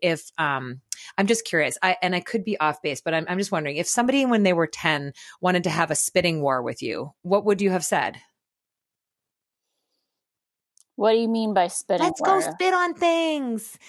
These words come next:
Speaker 1: Come on, Dana, let's go spit on things." Or let's, I don't know, "Let's throw water balloons." Or I'm, I'm just wondering if, if you would have had a,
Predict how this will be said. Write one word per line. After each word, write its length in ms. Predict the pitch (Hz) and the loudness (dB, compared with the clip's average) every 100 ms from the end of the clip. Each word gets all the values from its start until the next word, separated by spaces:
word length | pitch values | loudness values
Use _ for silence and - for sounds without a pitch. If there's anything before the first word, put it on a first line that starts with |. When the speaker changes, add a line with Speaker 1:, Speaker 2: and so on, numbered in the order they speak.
| - | -10
Speaker 1:
Come 220 | - 370 381 | 0 2 2
on, 200 | 381 311 | 0 2
Dana, 380 | 349 349 349 339 | 2 2 2 2
let's 240 | 339 339 | 0 -2
go 200 | 330 339 | -4 -4
spit 320 | - - 285 | -4 0 0
on 180 | 285 277 | 0 -4
things." 260 | 262 254 - | -6 -6 -2
Or 160 | 208 214 | 0 2
let's, 320 | 185 226 226 - | 2 0 0 -2
I 80 | 233 | -2
don't 140 | 233 | 0
know, 140 | 208 | 0
"Let's 280 | 202 233 226 | 0 0 -2
throw 300 | 226 233 226 | 0 2 4
water 260 | 214 202 202 | 4 2 4
balloons." 540 | 185 175 165 151 143 | 2 0 -2 -4 -6
Or 340 | - 160 156 156 - - - | -2 2 2 0 -8 -8 0
I'm, 260 | 196 202 196 | 2 2 2
I'm 140 | 202 | 2
just 120 | 226 | 2
wondering 320 | 226 226 214 196 | 2 2 4 2
if, 180 | 175 | 0
if 300 | - - 180 | -4 -6 -4
you 140 | 170 180 | -2 2
would 140 | 170 | 2
have 100 | 156 | 0
had 280 | - 165 160 | 0 2 4
a, 200 | 147 | 2